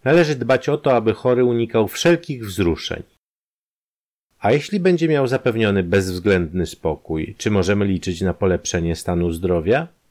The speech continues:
zapytał Kals. Trudno jednoznacznie odpowiedzieć na tak postawione pytanie. Sądzę jednak, że jeśli choremu zapewni się całkowity spokój, nie będzie mu groził następny atak.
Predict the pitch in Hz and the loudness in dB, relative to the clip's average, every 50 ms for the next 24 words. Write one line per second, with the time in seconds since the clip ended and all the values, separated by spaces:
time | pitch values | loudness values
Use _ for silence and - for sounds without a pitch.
0 | _ _ - 95 - - 85 - - 85 85 82 - - 92 110 135 - - - | _ _ -8 -6 -6 -6 -6 -4 -2 -2 -4 -4 -4 -2 -2 -2 -2 -4 -8 -16
1 | - _ _ _ _ _ _ _ _ _ _ _ _ _ _ _ _ _ _ _ | -20 _ _ _ _ _ _ _ _ _ _ _ _ _ _ _ _ _ _ _
2 | _ _ _ _ _ _ _ _ - 190 190 160 139 113 101 98 95 92 95 95 | _ _ _ _ _ _ _ _ 0 0 0 2 2 4 4 4 2 2 0 -2
3 | 90 82 95 92 87 - - 104 98 90 82 - - 90 85 87 87 82 87 80 | -2 0 0 -2 -2 -2 0 0 0 0 0 -2 -2 0 0 2 0 0 -2 -2
4 | - 98 87 82 - - 92 - - - 90 82 - - 95 82 82 90 87 87 | -2 -2 -4 -2 0 -2 -2 -2 -2 -6 -8 -8 -4 -4 -4 -2 0 0 0 0
5 | 85 80 - 90 - - 82 76 73 73 73 71 - - - _ _ _ _ _ | -2 -2 -2 -4 -4 -4 -6 -6 -6 -6 -6 -8 -10 -10 -14 _ _ _ _ _
6 | _ _ _ _ - - - 175 185 165 170 143 110 101 98 110 117 120 107 - | _ _ _ _ -8 -2 0 0 2 4 4 4 4 2 2 0 -2 -2 -2 -2
7 | 113 110 98 - - 104 - - 110 107 110 117 127 127 110 113 - - 110 101 | -2 -4 -2 -2 -4 -6 -4 -2 -2 0 0 0 0 -2 -2 -2 -2 -2 -2 -2
8 | 113 110 101 - 107 - - - 107 101 - - 110 117 170 170 - 131 143 - | -2 -4 -4 -4 -6 -6 -2 -2 -2 -2 -2 -2 -4 -2 -4 -4 -2 -4 -4 -4
9 | - - - 85 76 - - - 92 104 120 131 135 131 123 107 104 107 123 123 | -6 -6 -6 -6 -6 -6 -6 -4 -4 -2 -2 -4 -8 -8 -6 -2 0 0 0 2
10 | 127 156 151 139 120 110 110 107 110 117 110 110 95 92 87 87 107 113 117 113 | 2 2 2 2 0 0 -2 0 -2 -2 0 0 0 0 0 0 -2 -2 0 -2
11 | 107 - - - 101 101 104 - - 127 - - 90 85 82 - - - - - | -2 -4 -4 -4 -2 -2 -2 -4 -4 -6 -4 -2 -2 -2 -4 -4 -8 -12 -12 -12
12 | _ _ _ | _ _ _